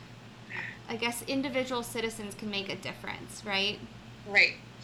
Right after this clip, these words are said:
Speaker 2: right. Yeah, those individual actions do add up when there are a lot of individuals doing them.
Speaker 1: Mm-hmm.
Speaker 2: But it is disheartening, 'cause then you, eh, you know, <laughs>
Speaker 1: Yeah.
Speaker 2: spe-, and heartbreaking for y-, you know, for your kids and worrying about their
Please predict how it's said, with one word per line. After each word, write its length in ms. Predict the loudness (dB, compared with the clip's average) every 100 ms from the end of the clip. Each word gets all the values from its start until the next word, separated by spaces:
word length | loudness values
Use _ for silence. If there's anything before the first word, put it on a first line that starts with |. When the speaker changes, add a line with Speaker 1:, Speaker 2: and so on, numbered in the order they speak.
| 8
Speaker 2:
right. 240 | 8 8
Yeah, 180 | 4 4 4
those 160 | 4
individual 460 | 6 6 6 6 8
actions 440 | 8 6 0 -2 -4
do 100 | -4 4
add 160 | 4 6 2
up 60 | 0
when 120 | -4 -4 -4
there 140 | 2 2
are 80 | 2
a 40 |
lot 160 | 2 2
of 80 | 0
individuals 540 | -4 -2 -2 -4 -6
doing 280 | 2 2 2
them. 140 | -6 -8 -10
Speaker 1:
Mm-hmm. 400 | -8 -6 -8 -8 -10 -12 -14 -14 2
Speaker 2:
But 100 | 8
it 140 | 10 10
is 140 | 4
disheartening, 580 | 2 4 6 6 4 0 -4
'cause 140 | -8 -4
then 160 | -2
you, 220 | 0 0 0
eh, 140 | -2 -2 -8
you 100 | -2
know, 160 | 0 0 -2 -12 4
<laughs> 80 | 6 6 2 -10 -6
Speaker 1:
Yeah. 140 | -6 -6 -8
Speaker 2:
spe-, 220 | -8 2 2 6
and 120 | 4
heartbreaking 600 | 6 4 4 2 2 -6 2
for 60 | 4
y-, 300 | 6 2 -4
you 80 | -4
know, 120 | -6 -4
for 80 | 2
your 120 | 2
kids 260 | 6 4 2
and 80 |
worrying 200 | 4 6 6
about 120 | 6
their 180 | 6 6